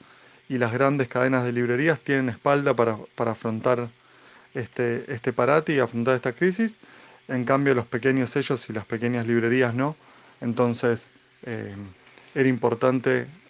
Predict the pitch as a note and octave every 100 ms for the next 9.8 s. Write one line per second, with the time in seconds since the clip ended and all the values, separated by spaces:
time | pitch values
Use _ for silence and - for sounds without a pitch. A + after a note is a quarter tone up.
0 | _ C#3+ A#2+ C3 A#2 - B2+ B2 C3+ B2
1 | - - A#2 A2 G#2 G#2 - - A#2 A#2
2 | B2 A#2 B2 A#2+ A#2+ A#2 B2 A#2 B2 B2
3 | A#2 G#2+ G#2+ G#2 - - - - B2 B2
4 | A2 A#2 A2 - G#2 - - - - -
5 | - - - _ _ - B2+ E3+ F3 E3
6 | D3+ D3+ - - D#3 C3+ C3 C#3 D#3+ E3
7 | C3+ C3+ C3+ B2+ F3 F3+ C#3+ C3 D3+ C3
8 | C3+ C#3+ D#3 C3 C3 D3 D3+ C#3 C3 C#3
9 | D#3+ F3 E3+ C3 - B2+ A#2+